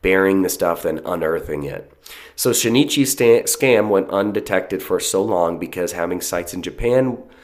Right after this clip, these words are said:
this ancient was plausible, says archaeological, um, powerhouse Mark Hudson of Germany's Max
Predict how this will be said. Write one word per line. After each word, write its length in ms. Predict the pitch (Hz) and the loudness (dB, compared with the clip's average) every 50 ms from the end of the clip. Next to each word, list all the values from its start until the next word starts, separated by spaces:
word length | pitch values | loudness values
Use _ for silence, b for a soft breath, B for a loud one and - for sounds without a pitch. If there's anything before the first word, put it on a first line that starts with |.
| B B B B B B B B | B B B B B B B B
this 200 | - 180 190 190 | 2 4 6 8
ancient 340 | 160 147 147 143 147 139 78 | 8 6 6 6 2 0 0
was 280 | 95 104 104 120 143 139 | 2 4 4 4 4 4
plausible, 500 | - - 98 90 92 92 92 90 92 98 | 2 4 4 4 2 0 -2 -4 -4 -2
says 260 | - - 101 92 90 | -2 -2 -2 -2 -2
archaeological, 1200 | - 87 87 - 90 85 82 80 78 82 85 85 78 - - 87 80 78 78 78 80 - - - - _ | -4 -6 -8 -6 -6 -4 -2 -2 -4 -4 -4 -6 -8 -8 -8 -4 -2 0 0 0 -2 -4 -10 -14 -14 _
um, 600 | 80 80 80 73 73 76 73 73 76 80 - - - _ _ _ _ _ | -8 -6 -4 -4 -4 -4 -6 -8 -10 -10 -12 -14 -16 _ _ _ _ _
powerhouse 680 | - - 139 160 180 156 117 95 87 92 107 113 - | 2 6 8 8 8 8 6 4 2 2 2 0 -2
Mark 260 | 101 95 92 95 - | 0 2 2 0 0
Hudson 540 | - - - - 170 185 - - 110 104 117 | -4 -8 -4 -4 -4 -2 -2 -2 -2 -2 0
of 160 | - - - | 0 -4 -4
Germany's 540 | - - 98 95 92 95 92 92 92 90 92 | -6 -4 -2 0 0 0 0 0 -2 -4 -4
Max 600 | 85 87 87 82 80 82 82 - - - - - | -6 -6 -4 -2 -2 -2 -4 -6 -8 -10 -12 -12